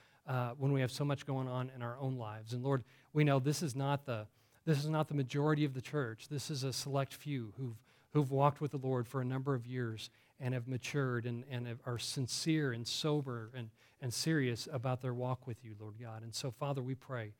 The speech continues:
that you would raise up men to be elders within this church body, Lord God. We pray now, Lord God, that you would be already, uh, that you have, have placed that calling and those giftings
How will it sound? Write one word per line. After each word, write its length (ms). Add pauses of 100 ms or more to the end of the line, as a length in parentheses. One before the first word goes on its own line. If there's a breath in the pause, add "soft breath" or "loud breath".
(300 soft breath)
that 120
you 280
would 140
raise 300
up 120
men 280 (380 soft breath)
to 60
be 160
elders 380
within 300
this 160
church 300
body, 300
Lord 200
God. 260 (480 loud breath)
We 140
pray 180
now, 200
Lord 260
God, 140
that 180
you 60
would 100
be 180
already, 520 (380 soft breath)
uh, 180
that 220
you 120
have, 140 (280)
have 200
placed 240
that 140
calling 480
and 100
those 200
giftings 640